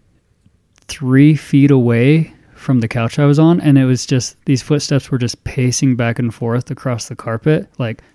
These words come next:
shh, shh, shh, shh. Kinda like when you're walking through carpet and you're wearing slippers. So it's kind of like a, you're, you're stepping, but also slide stepping, you know?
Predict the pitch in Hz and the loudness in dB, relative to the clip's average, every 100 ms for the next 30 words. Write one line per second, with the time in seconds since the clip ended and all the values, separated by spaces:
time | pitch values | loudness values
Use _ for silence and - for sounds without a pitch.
0 | _ - - - _ _ _ _ _ - | _ -16 -12 -12 _ _ _ _ _ -18
1 | - - _ _ _ _ - - - _ | -16 -18 _ _ _ _ -20 -18 -18 _
2 | _ _ _ - - - - - - - | _ _ _ -18 -16 -16 -20 -20 -10 0
3 | 151 156 156 160 156 143 123 127 - 156 | 2 4 4 4 6 4 2 -2 -8 0
4 | 131 127 143 131 127 135 123 135 127 120 | 2 4 2 2 -2 0 2 2 2 2
5 | 123 110 107 - 110 - 127 131 - 120 | 2 0 -2 -4 -4 0 2 2 0 -4
6 | - - 123 117 123 113 110 - _ _ | -4 -2 0 0 0 -2 -8 -12 _ _
7 | _ _ _ _ - 131 127 - 131 - | _ _ _ _ 0 2 2 0 -2 0
8 | - 135 139 139 127 120 110 120 - - | 0 2 4 4 4 0 0 -4 -6 -8
9 | 101 117 123 - 156 180 180 185 190 196 | -8 -8 -6 -2 -2 0 0 2 2 0